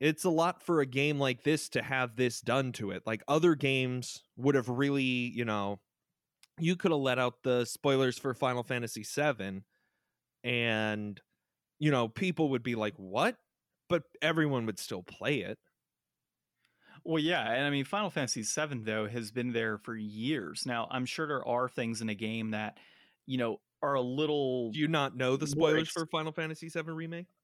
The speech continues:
Speaker 2: No, and I, I don't care to know at this point, just because I know there's added content that wasn't in the original series. Now, the general gist of things, so spoiler if you don't know this, but, you know, with Aeris dying, for example, like, that's a key piece of information in the game that,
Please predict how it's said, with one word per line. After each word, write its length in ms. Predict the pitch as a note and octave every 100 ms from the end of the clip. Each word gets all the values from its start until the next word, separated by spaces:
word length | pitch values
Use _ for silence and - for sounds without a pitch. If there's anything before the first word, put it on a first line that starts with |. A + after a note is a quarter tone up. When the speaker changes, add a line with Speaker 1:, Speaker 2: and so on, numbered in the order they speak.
| _ _ _ _ _ _ _ _ _ C#3
Speaker 2:
No, 380 | D3 D3+ G#2+ G2+
and 140 | A#2
I, 260 | A#2+ A#2 A#2+
I 20 |
don't 200 | B2 A#2
care 240 | - F#3+
to 80 | B2
know 340 | A2 A2 A2
at 160 | - A2
this 160 | A#2 -
point, 340 | B2+ A#2 G#2+
just 200 | C3 -
because 480 | C3 - C3+ A#2+ G#2+
I 120 | B2+
know 240 | B2+ C3 D3
there's 260 | C3 A#2 -
added 360 | A#2 A#2+ A#2+ G#2+
content 500 | - A2+ B2 D3 D#3
that 160 | G#2+ A2
wasn't 340 | A#2+ A#2 A2
in 100 | A#2
the 100 | A2+
original 340 | A2 G#2+ A2+
series. 380 | A2 F3 B2+ -
Now, 160 | A#2+ A2+ - - -
the 80 | E3
general 340 | G3 F#3 D#3+
gist 320 | A2 C#3 -
of 80 | A#2
things, 240 | B2 A2+ A2
so 80 |
spoiler 460 | G#2+ - C#3+ C3 A2+
if 100 | A2
you 60 | A2+
don't 160 | G#2+
know 160 | A#2 A2+
this, 240 | - B2+
but, 180 | - A2 - -
you 100 | -
know, 120 | D#3+ B2
with 120 | B2
Aeris 300 | C#3+ C3+ A2
dying, 400 | - - - - - _
for 100 | B2+
example, 400 | A2 A2+ G#2+ A2
like, 140 | B2+
that's 180 | F#3+ G3+
a 60 | A3+
key 340 | - - E3
piece 300 | E3+ E3 C#3
of 80 | C3
information 560 | B2 B2 A#2+ F3 - G#2+
in 60 |
the 60 | G#2+
game 420 | C#3+ E3 A2+ G#2+ _ _ _ _ _
that, 540 | A#2 C#3 C3+ C3 A#2+